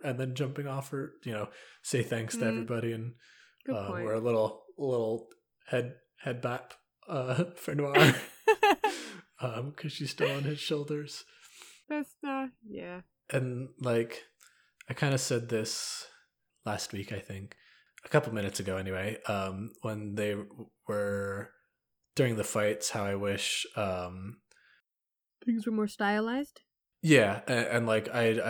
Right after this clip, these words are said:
Speaker 1: I, uh, then I was talking about how I wished, uh, Ham's fighting was a bit more stylized.
Speaker 2: Yeah.
Speaker 1: Um, in this case, I wish Penny's, um, like, portal splash, um,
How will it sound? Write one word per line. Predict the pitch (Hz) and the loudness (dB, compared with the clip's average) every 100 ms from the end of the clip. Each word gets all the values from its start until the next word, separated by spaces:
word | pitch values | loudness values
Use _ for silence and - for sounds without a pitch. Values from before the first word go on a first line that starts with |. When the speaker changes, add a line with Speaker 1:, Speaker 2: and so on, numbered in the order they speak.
| 110 110 117 - - - | 4 2 0 -14 -12 -2
Speaker 1:
I, | |
uh, | 110 104 101 101 101 | 2 4 4 2 -2
then | 120 120 | 0 2
I | 113 | 4
was | 107 - | 4 2
talking | 104 92 104 | -2 -4 -4
about | 98 101 98 - | -4 -2 -4 -4
how | 101 | -2
I | 95 | -2
wished, | 95 98 - - - | -2 -2 -2 -4 -4
uh, | 104 92 92 | -6 -6 -6
Ham's | - 98 98 98 98 - - - | -4 -2 -4 -4 -4 -4 -6 -6
fighting | - 107 110 | -2 0 0
was | 107 107 | -2 -2
a | |
bit | 113 - | -4 -4
more | 113 107 | -4 -2
stylized. | - 110 110 110 110 110 117 - - - - - 214 | -2 0 0 -2 -2 -4 -4 -8 -12 -20 -20 -8 0
Speaker 2:
Yeah. | 127 92 | 2 2
Speaker 1:
Um, | 90 104 - _ | -2 -6 -8 _
in | 120 | 0
this | 113 - | 2 4
case, | 113 104 | 2 4
I | 104 | 4
wish | 104 - | 2 0
Penny's, | 113 101 101 98 - - - - | 0 0 0 0 0 -2 -6 -2
um, | 98 87 87 90 110 - - _ _ _ - - - | -2 -2 -4 -8 -12 -14 -20 _ _ _ -20 -10 -2
like, | 98 90 - | 0 -2 -6
portal | - 110 113 | 0 2 4
splash, | 110 - 110 113 - - - - _ - | 2 2 2 2 0 -2 -6 -12 _ -4
um, | 101 92 92 95 113 | -2 0 -4 -6 -10